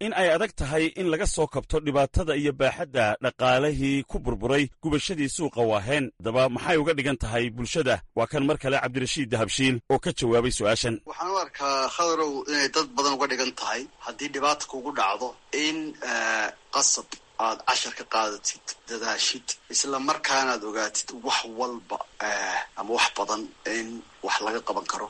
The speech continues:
Speaker 2: oo ay ku xidhan tahay dadkaa dhibaatadu soo gaadhay inay gacmaha is qabsadaan,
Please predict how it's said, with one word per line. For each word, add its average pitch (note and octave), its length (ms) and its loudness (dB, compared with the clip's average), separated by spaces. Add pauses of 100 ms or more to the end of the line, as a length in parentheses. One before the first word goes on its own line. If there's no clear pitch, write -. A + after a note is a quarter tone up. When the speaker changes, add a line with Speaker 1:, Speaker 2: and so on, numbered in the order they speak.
Speaker 2:
oo A#2+ 440 2 (160)
ay A2 260 0 (160)
ku - 120 -4
xidhan A#2+ 300 0
tahay A2 280 0 (320)
dadkaa B2+ 360 0
dhibaatadu A2+ 440 -2
soo A#2 240 0
gaadhay F#2+ 440 -6 (120)
inay A2 180 -4
gacmaha A2+ 280 2
is - 120 2
qabsadaan, A2+ 600 0